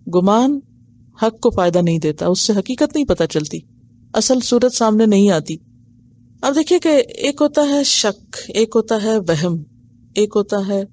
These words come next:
ज़न, ये तीनों अरबी के लफ्ज़ हैं और इनमें थोड़ा थोड़ा फ़र्क है।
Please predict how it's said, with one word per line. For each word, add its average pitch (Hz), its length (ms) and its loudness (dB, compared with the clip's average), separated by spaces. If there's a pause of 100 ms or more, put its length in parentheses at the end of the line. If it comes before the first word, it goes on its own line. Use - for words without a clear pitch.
(500)
ज़न, 165 300 -2 (720)
ये 190 120 -4
तीनों 247 360 0 (560)
अरबी 180 280 0
के 175 100 -4
लफ्ज़ 165 280 -4
हैं 196 80 -10 (500)
और 175 160 0
इनमें 180 280 -2
थोड़ा 175 160 2
थोड़ा 170 240 -2 (640)
फ़र्क 165 220 -4
है। 156 160 -12